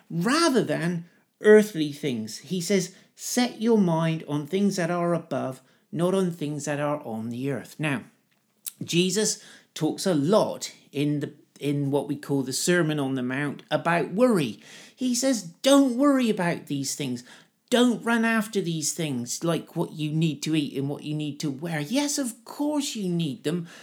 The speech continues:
but actually your Heavenly Father knows you need them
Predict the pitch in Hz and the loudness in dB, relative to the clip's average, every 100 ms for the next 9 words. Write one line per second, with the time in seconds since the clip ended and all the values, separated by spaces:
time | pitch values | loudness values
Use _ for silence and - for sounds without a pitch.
0 | - - 208 - - 220 220 - - - | -20 -2 -2 -2 -4 -4 -4 -6 -10 -6
1 | 165 175 202 233 - 131 127 147 175 170 | 0 2 2 0 -2 -4 -4 -2 -4 -6
2 | - 143 160 202 233 220 170 139 123 104 | -4 2 6 8 8 4 2 0 -2 -6
3 | - 131 143 | -8 -8 -8